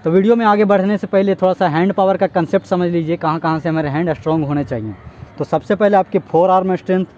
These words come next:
आनी चाहिए, उसके बाद bicep tricep के strength, उसके बाद shoulder के strength,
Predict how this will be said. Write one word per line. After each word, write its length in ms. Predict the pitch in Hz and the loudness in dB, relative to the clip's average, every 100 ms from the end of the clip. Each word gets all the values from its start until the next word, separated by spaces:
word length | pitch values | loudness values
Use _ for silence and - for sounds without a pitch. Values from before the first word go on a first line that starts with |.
| - - - - - - | -20 -20 -20 -20 -20 -6
आनी 180 | 143 175 | -2 0
चाहिए, 320 | 170 165 175 190 - - - | 2 0 -2 -6 -18 -20 -16
उसके 180 | 143 - | -6 0
बाद 140 | 175 | 0
bicep 420 | 156 156 160 190 - | 2 0 0 -2 0
tricep 340 | 175 160 185 | 0 0 -2
के 120 | 196 | -2
strength, 320 | 180 - 185 185 - - - - - | -2 -2 -4 -4 -12 -20 -20 -20 -16
उसके 180 | 151 170 | -12 -2
बाद 160 | 175 | -2
shoulder 320 | 165 165 170 185 | 0 0 0 0
के 140 | 185 | 0
strength, 320 | - 190 202 | -2 -4 -4